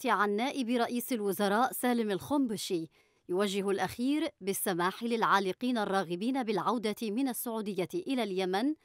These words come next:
بعد التأكد من خلوهم من فيروس كورونا، وعلى أن يتم فحصهم على حسابهم الشخصي. ولكنها كلفة باهظة الثمن، الأمر الذي أثار موجة من السخط على مواقع التواصل الاجتماعي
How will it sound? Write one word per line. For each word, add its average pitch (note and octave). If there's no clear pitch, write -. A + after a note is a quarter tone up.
بعد C4
التأكد C4
من G3+
خلوهم A3+
من G3+
فيروس G#3+
كورونا، G#3
وعلى F#3+
أن F#3+
يتم A#3
فحصهم F#3
على A#3+
حسابهم A3
الشخصي. F#3
ولكنها D#4+
كلفة -
باهظة G3
الثمن، G3+
الأمر G#3+
الذي G3
أثار A#3+
موجة B3
من F#3
السخط A#3+
على G#3+
مواقع G#3
التواصل G#3
الاجتماعي A3+